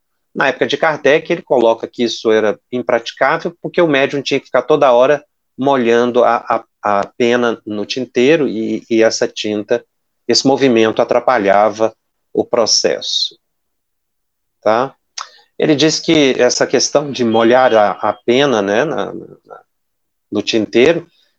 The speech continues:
é só para os médiuns, assim, já mais experientes, que ele observava a época dele, e aqueles que escrevem mais calmamente. Aqueles que escreviam rapidamente não conseguiam, atra-, atrapalhava esse movimento.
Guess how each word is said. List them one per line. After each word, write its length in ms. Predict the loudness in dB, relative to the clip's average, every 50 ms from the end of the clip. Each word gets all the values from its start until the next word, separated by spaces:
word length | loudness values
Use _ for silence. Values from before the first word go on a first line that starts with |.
| _ -4
é 40 |
só 180 | 0 0 0 2
para 120 | 2 2
os 140 | 2 2 2
médiuns, 400 | 0 2 2 2 2 0 0 0
assim, 300 | 0 -2 -2 -2 -2 0
já 180 | 2 2 0 2
mais 320 | 0 0 0 0 0 -2
experientes, 760 | -2 -4 -2 0 -2 0 0 0 0 0 0 0 -2 -4 -4
que 120 | -2 0
ele 100 | 2 2
observava 580 | 2 0 2 0 0 0 2 0 0 2 2 0
a 60 | 0
época 380 | 0 0 -2 -4 -2 _ -2 -2
dele, 340 | 0 0 2 2 2 0 -2
e 40 |
aqueles 280 | -2 -2 -2 -4 -4 -4
que 80 | -6 -6
escrevem 480 | -6 -4 0 0 0 2 2 0 0 0
mais 380 | 0 0 0 -2 -2 -4 -4
calmamente. 680 | -2 -2 0 0 0 0 -2 -2 -4 -6 -8 -12 -16 -20 _ _ _ _ -18 _
Aqueles 300 | -8 -2 -2 -2 0 0
que 80 | -2
escreviam 500 | -4 -2 0 0 0 2 2 2 2 0 -2 -2
rapidamente 800 | -2 -2 0 -2 -2 -2 -2 -2 0 0 -2 -2 -2 -4 -8 -6
não 400 | -4 -2 0 0 0 0 0 0
conseguiam, 720 | -2 -2 -2 0 -2 -4 -4 -2 0 0 2 0 0 -4 -8 _ _ _ _ _ _ _ _ _ _
atra-, 240 | -6 -4 -4 -4 -6
atrapalhava 840 | -4 -2 -2 0 0 0 0 2 2 4 4 4 2 0 2 0 0 2
esse 300 | 0 0 -2 -2 -4 -2
movimento. 640 | -4 -4 -4 -4 -6 -6 -8 -12 -16 _ _ -20